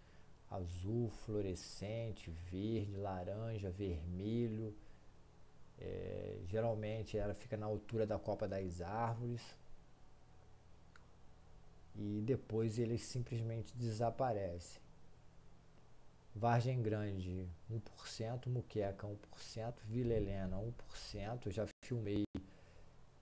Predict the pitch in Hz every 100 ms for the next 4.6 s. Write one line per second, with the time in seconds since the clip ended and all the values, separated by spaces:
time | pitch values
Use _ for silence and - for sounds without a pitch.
0 | - - 104 95 92 92 90 90 87 90
1 | 90 98 107 107 113 120 143 113 117 107
2 | 95 101 104 107 - 104 95 104 107 101
3 | 101 110 123 147 151 151 143 120 117 113
4 | 113 110 107 104 104